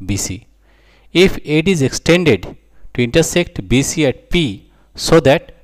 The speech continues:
triangle A B D and triangle A C D are congruent। सेकंड पार्ट में triangle A B P is congruent to triangle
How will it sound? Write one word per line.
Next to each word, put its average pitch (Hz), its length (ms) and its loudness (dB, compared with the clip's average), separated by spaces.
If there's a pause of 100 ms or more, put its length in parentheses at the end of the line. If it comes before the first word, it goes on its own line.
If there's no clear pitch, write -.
(140)
triangle 110 420 -4
A 165 160 4
B 156 180 2
D 110 200 -4 (340)
and 107 160 -6
triangle 113 280 -4 (120)
A - 20 4 (120)
C 117 200 -2
D 101 60 -2 (240)
are 104 120 -4 (120)
congruent। 98 500 -2 (960)
सेकंड 202 300 2
पार्ट 127 220 4
में 123 140 0
triangle 110 440 0
A 151 180 0 (760)
B 113 200 0 (220)
P 151 100 4 (420)
is 104 160 -6
congruent 151 360 0
to 151 100 -2
triangle 104 320 -4